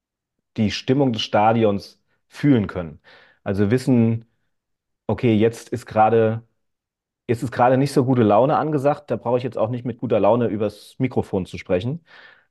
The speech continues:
Ähm, also das, also das, wobei das ge-, gehört ja auch zum Thema kommen, also dass man schon ein, ein Gespür entwickelt, wie das Stadion gerade tickt.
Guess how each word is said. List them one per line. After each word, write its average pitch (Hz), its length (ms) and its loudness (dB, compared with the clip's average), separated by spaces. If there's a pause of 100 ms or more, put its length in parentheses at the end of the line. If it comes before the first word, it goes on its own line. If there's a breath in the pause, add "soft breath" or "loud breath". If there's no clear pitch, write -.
(140)
Ähm, 101 320 -2
also 110 160 0
das, 123 240 -2 (480)
also 110 160 -2
das, 131 220 -2 (140)
wobei 135 240 2
das 143 140 -4
ge-, 123 180 -10
gehört 135 240 -2
ja 110 80 2
auch 135 100 0
zum 127 160 -6
Thema 113 260 -4
kommen, 113 200 -6
also 110 340 -2 (640 soft breath)
dass 120 160 0
man 131 140 -2
schon 156 300 -2
ein, 127 280 -2
ein 120 140 -4
Gespür 160 460 0
entwickelt, 156 640 -4
wie 131 80 -6
das 131 140 -4
Stadion 135 500 -2
gerade 110 380 -4
tickt. - 400 -14